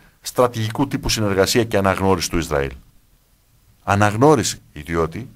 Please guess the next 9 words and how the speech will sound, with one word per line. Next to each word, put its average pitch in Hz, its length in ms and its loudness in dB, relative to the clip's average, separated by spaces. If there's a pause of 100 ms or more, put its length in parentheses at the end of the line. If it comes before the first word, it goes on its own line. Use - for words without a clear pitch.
(240)
ξέρουμε 92 480 0
ότι 170 160 -8
τα - 120 -8
ψηφίσματα 85 540 -4
του 80 180 -6
Ο 73 40 -2
Ε 85 300 -6 (260)
ήταν 73 340 -4
πάγια 78 520 -2